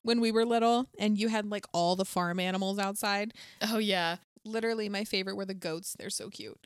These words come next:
Speaker 2: They were so cute. They were so much, but also so cute. <laughs>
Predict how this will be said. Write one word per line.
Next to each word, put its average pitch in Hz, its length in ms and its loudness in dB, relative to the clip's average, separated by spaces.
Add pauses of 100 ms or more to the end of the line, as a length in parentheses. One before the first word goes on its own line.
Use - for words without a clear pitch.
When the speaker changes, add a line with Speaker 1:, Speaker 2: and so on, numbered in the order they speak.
(220)
Speaker 2:
They 180 120 -6
were 156 180 -6
so 160 240 0
cute. 156 300 -6
They 170 120 0
were 175 200 2
so 180 400 2
much, 151 400 -2
but 156 120 -4
also 151 300 -2
so - 200 -4
cute. - 300 -8 (240)
<laughs> 277 140 0